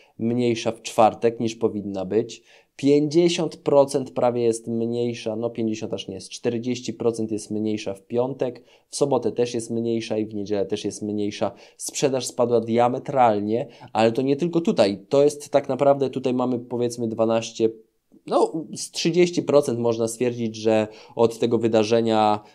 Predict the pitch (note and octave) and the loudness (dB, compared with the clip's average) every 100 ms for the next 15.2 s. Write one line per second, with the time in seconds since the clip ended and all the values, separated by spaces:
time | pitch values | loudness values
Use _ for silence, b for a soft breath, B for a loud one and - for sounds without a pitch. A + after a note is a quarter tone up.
0 | - A2+ A2+ A2 - A2+ A2 A2+ A2 A2 | -10 -2 0 0 0 0 4 4 4 2
1 | - A2+ A2 G#2+ G#2+ G#2+ - B2 G#2+ G#2+ | 0 2 4 2 0 -4 -4 -4 -2 -4
2 | A2 G#2+ - A2 A2 A2+ G#2+ - G#2 G2+ | -6 -8 -10 -4 -4 -2 -6 -2 -2 0
3 | C#3+ F3 B B B B B - G#2+ G#2 | -2 -4 B B B B B -2 0 2
4 | G2+ G#2 A2+ - C#3 B2 B2 B2+ - - | 0 -4 -6 0 2 2 -4 -12 -10 0
5 | C#3+ C#3 C#3+ D3+ - E3 D3+ D3+ D3+ G#3 | 0 6 6 6 4 0 4 4 4 -2
6 | - - D3+ C3+ B2+ - B2 B2 A#2+ C#3+ | -4 -2 0 0 0 0 2 2 4 4
7 | E3 - C#3 A#2 G2+ A2 A#2+ A#2+ B2 B2 | 4 2 4 4 4 2 2 2 2 2
8 | B2 A#2+ A#2+ A#2 A#2+ A2+ G#2 A2 G#2+ G#2+ | 0 -2 -2 4 6 6 4 0 0 -2
9 | A2+ G#2+ G#2+ A2 A2 A2+ A#2+ A#2+ - A2+ | -2 -2 0 0 2 2 2 0 -2 -4
10 | A2 A2 G#2+ G#2+ G#2+ G#2 G#2+ G#2+ G#2 G#2 | 0 -2 -2 -2 -2 0 0 0 0 -2
11 | G#2 G#2 G#2 - G#2+ G#2 G#2 G#2 A2 - | -2 -4 -4 0 2 2 0 -4 -4 0
12 | C#3 B2+ A#2+ A2+ - A#2 A#2+ A#2 A2+ - | 2 2 0 -2 -4 0 0 -2 -8 -2
13 | A#2 A2 A#2 A2+ A2 G#2+ F#2+ G2 F#2+ A2+ | 0 0 -2 0 2 2 2 -2 -2 4
14 | A#2 A#2 A#2 A#2 - - C3 C3+ C3 B2 | 4 6 2 2 -4 -2 0 0 0 0
15 | C3 | 0